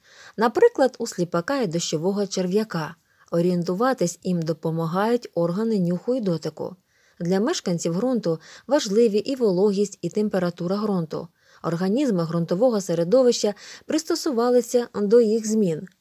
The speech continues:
Наприклад, у спеку дощові черв'яки заглиблюються у ґрунт на метр-півтора,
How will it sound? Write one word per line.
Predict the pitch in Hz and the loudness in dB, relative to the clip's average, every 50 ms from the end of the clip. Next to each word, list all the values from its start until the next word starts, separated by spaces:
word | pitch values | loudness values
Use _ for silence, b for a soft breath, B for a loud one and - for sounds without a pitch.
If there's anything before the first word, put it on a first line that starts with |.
| _ _ | _ _
Наприклад, | - 175 180 170 - 170 175 170 175 175 170 - | -4 -2 -2 -2 0 -2 -2 0 0 -2 -2 -2
у | 196 | -4
спеку | - - _ 285 277 254 - - 170 170 B B B B B B - | -6 -2 _ 0 0 0 2 0 -2 -2 B B B B B B -4
дощові | 190 185 220 247 - - 285 294 392 | 2 2 2 2 2 -2 0 0 0
черв'яки | 392 - - 233 190 185 196 190 190 - 247 277 285 b b b b | 0 2 0 0 2 2 0 0 0 -2 -2 -2 -2 b b b b
заглиблюються | 202 196 196 226 208 196 190 180 180 180 185 214 247 247 - - - 220 | -6 2 2 2 2 4 2 2 2 2 4 4 4 2 4 2 0 0
у | - - 185 175 | 0 0 -2 0
ґрунт | 151 180 170 190 226 262 254 - - _ | 0 0 0 0 0 0 -2 -4 -8 _
на | 202 208 247 262 | -4 -2 0 0
метр-півтора, | 233 190 180 185 196 185 - 240 247 - - 196 196 - - 233 208 196 175 165 180 | 0 0 0 0 -2 -2 -2 -4 -4 -2 -4 -4 -4 -2 -4 -2 0 0 -2 -2 -4